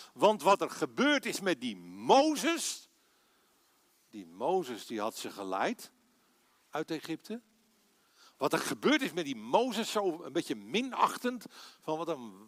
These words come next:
waardeloze, met die Mozes, dat weten we niet. We weten niet wat hij gedaan heeft. We weten niet waar die is. Weet je, het wonder van God ervaren in je leven.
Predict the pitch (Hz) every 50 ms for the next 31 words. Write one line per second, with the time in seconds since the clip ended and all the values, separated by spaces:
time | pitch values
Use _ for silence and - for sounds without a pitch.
0 | 101 - - - - 262 269 208 202 196 190 190 180 151 - - 123 101 92 _
1 | _ - - - _ _ _ _ _ _ _ _ 90 90 107 123 127 - 127 123
2 | 120 135 185 226 240 240 196 180 220 208 - - - - - _ _ _ _ _
3 | _ _ _ _ _ _ _ _ _ _ _ _ _ _ _ _ - 107 165 196
4 | 190 170 160 180 170 160 - 123 101 95 98 95 92 85 _ - _ _ _ _
5 | _ _ _ _ _ _ _ _ _ _ _ _ _ 107 107 113 170 247 277 -
6 | 311 269 247 233 175 175 151 - 123 101 117 113 110 98 90 82 71 - - _
7 | _ - _ _ _ _ _ _ _ _ _ _ _ _ _ _ _ _ _ _
8 | _ _ _ _ _ _ _ _ _ - - 117 160 262 330 339 359 330 330 311
9 | 294 269 240 233 208 165 113 - - - - _ _ _ _ _ _ _ _ _
10 | _ _ _ _ _ _ _ _ _ _ _ _ _ _ _ _ _ _ _ _
11 | _ _ _ _ _ _ _ _ _ _ _ _ _ _ _ _ _ _ _ _
12 | _ _ _ _ _ _ _ _ _ _ _ _ _ _ _ _ _ _ _ _
13 | _ - - - 170 220 - - 254 240 208 190 175 - 110 104 120 151 233 330
14 | 330 339 349 339 320 311 302 302 240 185 220 254 240 - - - 233 180 - 180
15 | 160 135 143 139 - - 202 240 233 233 247 240 233 233 226 220 214 208 208 196
16 | 165 127 107 - -